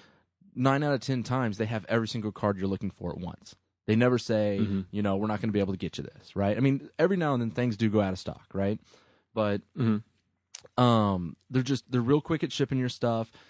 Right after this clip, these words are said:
Speaker 1: Uh, they're good with their, their, you know, conditioning. And it's just, you wanna spend a thousand dollars with Star City, I mean,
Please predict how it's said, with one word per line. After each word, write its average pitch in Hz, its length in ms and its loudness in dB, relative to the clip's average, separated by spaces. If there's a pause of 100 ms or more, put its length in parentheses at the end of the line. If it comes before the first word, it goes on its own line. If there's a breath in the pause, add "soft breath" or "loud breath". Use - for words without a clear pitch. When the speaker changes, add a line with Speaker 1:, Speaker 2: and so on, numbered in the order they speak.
(200 soft breath)
Speaker 1:
Uh, 101 320 0
they're 110 160 -2
good 123 280 0
with 127 140 -6
their, 110 260 0
their, 101 340 -2
you 120 120 -4
know, 98 120 -4
conditioning. 123 680 -2 (640)
And 113 440 0 (220)
it's 120 160 -16
just, 139 280 -6 (560)
you 135 200 4
wanna 165 160 2
spend 165 200 -2
a 147 40 -4
thousand 151 260 0
dollars 147 220 2
with 147 100 -2
Star 139 220 -2
City, 139 420 0
I - 20 -2
mean, 127 340 -2